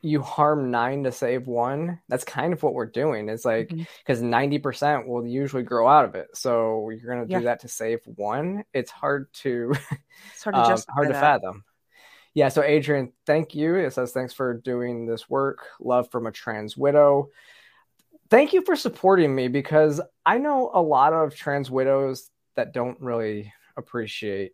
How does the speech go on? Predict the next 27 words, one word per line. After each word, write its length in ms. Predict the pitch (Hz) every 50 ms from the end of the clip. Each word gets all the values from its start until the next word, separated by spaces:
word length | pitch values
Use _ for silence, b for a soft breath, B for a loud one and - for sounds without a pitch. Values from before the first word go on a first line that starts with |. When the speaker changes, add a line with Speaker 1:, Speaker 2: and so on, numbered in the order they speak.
| _ _
Speaker 1:
people 280 | - 113 104 - 104 101
like 240 | 107 101 101 98 107
me, 360 | 104 95 98 98 98 101 - -
because, 1080 | 123 117 117 - - 117 107 107 104 104 104 104 104 104 104 - - - - - - _ _ -
um, 420 | 113 110 107 107 107 107 104 101 -
it's 140 | 135 120 -
the 180 | - 127 - 117
ideology 720 | 117 120 120 113 110 107 107 110 110 107 101 - 107 107
that's 280 | 104 107 104 - - -
kind 260 | - - 110 107 110
of 160 | 104 110 117
ruined 560 | 107 107 107 110 110 107 107 104 104 107 - - _ _ _ _ _ -
um, 320 | 117 107 104 104 104 104 - _
relationships 840 | - 120 117 117 113 117 117 - 165 156 - 190 208 233 226 - - -
and 140 | 131 123 110
marriages. 720 | 110 113 117 123 123 127 139 139 139 143 151 156 151 - - -
And, 360 | 123 117 110 107 110 110 110 - B B B B B B B B B B B
um, 360 | - 147 135 131 131 127 123 -
I 80 | 123 120
hate, 540 | 127 - - - 170 170 180 180 - _ _ _ -
I 100 | - 151
don't 180 | 196 220 - 151
like 160 | 131 139 139
the 80 | 165 160
term 240 | - 175 170 170
trans 320 | 165 - 180 175 170 165 170
widow. 400 | 170 170 170 175 180 180 170